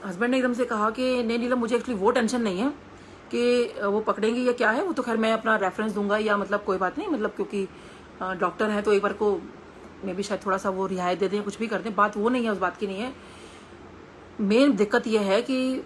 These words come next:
अ, मैं जब अभी check कर रहा था तो उसमें गाड़ी, अ, license ही नहीं है गाड़ी का, वो पे-, papers होते हैं, license होता है, वही नहीं है actually। तो सोचिए कि जब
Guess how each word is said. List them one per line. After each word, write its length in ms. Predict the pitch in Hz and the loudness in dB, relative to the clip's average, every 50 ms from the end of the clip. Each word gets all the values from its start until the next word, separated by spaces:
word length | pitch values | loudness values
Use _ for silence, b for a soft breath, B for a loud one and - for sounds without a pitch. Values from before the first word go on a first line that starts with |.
| - - | -6 -4
अ, 180 | 202 190 190 | -2 -2 0
मैं 420 | 190 196 202 214 220 226 233 226 - - - - | 0 0 0 2 2 0 0 -2 -6 -10 -14 -6
जब 120 | - 202 196 | -4 -2 -2
अभी 180 | 196 190 220 | 0 -2 -2
check 180 | 220 - 220 220 | 0 0 -2 2
कर 140 | - 226 202 | 2 4 4
रहा 100 | 190 175 | 4 2
था 320 | - 196 214 247 285 294 B B B B B B - - - - | 4 2 2 2 2 -2 B B B B B B -20 -18 -6 -2
तो 280 | 254 262 262 277 285 - - | 0 2 2 2 0 -2 -6
उसमें 280 | 208 - 233 262 254 220 | -8 -4 -2 -2 2 4
गाड़ी, 200 | 214 180 190 208 | 4 4 4 2
अ, 40 | - 208 202 196 190 190 190 196 208 196 | 0 -2 0 2 2 2 0 -2 -2 0
license 360 | 190 190 185 - 254 277 269 | 0 2 2 4 2 2 4
ही 60 | 277 262 | 4 2
नहीं 160 | 220 180 170 | 2 2 -2
है 80 | 175 | -2
गाड़ी 200 | 165 170 165 160 | -4 -4 -4 -6
का, 180 | 165 - 170 175 180 - | -8 -10 -12 -12 -10 -12
वो 60 | 190 | -12
पे-, 220 | - - 190 180 180 | -8 -6 -6 -2 -2
papers 300 | 202 185 - 214 202 - | -2 0 2 0 0 0
होते 160 | 208 - 214 | -2 -4 -2
हैं, 40 | 196 | -2
license 340 | 180 170 170 - 190 - - | -2 -2 -4 -6 -8 -8 -8
होता 160 | 185 - 214 | -8 -8 -10
है, 60 | 214 B B B B B B B - 196 | -12 B B B B B B B -8 -8
वही 220 | 180 160 208 262 | -4 0 2 2
नहीं 180 | 262 233 196 190 | 4 4 2 0
है 80 | 170 | -2
actually। 220 | - - 190 170 143 - - - - - - - - - - - - - - - - - - - - - - - - | -4 -8 -10 -10 -10 -12 -16 -20 -20 -20 -20 -20 -20 -20 -20 -20 -20 -20 -20 -20 -20 -20 -20 -20 -20 -20 -20 -18 -10
तो 80 | - 254 | -8 -8
सोचिए 440 | 226 - 233 220 220 - 277 285 285 | -4 -2 -2 -2 2 4 4 4 4
कि 260 | - 285 294 302 285 | 4 4 4 4 4
जब 520 | 214 233 247 262 254 285 294 302 311 311 | 6 6 4 4 6 4 2 2 2 0